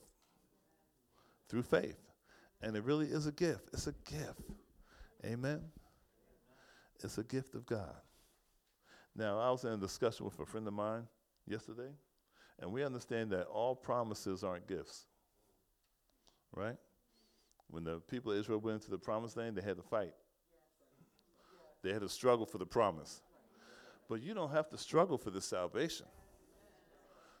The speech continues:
This salvation is given, freely given. Unto us a child is born, unto us a son is given. He gave this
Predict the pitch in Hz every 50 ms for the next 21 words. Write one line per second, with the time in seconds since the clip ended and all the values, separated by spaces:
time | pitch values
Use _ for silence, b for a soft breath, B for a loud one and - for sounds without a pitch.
0 | b _ - - - - - 117 107 98 101 117 143 147 - 123 101 92 90 92
1 | 95 95 110 127 156 147 113 95 78 71 b b b b b b b _ - -
2 | - - 143 156 165 160 151 143 127 110 110 127 120 101 92 87 78 - 107 117
3 | 120 - - 127 127 127 - - 104 - - 135 123 123 127 123 117 110 123 127
4 | 127 120 120 117 - 131 117 120 - 143 - - - 127 127 123 113 104 101 -
5 | 131 143 147 127 107 92 B B B B B B B - - - 143 156 143 127
6 | - 202 226 180 185 180 160 123 123 156 156 156 -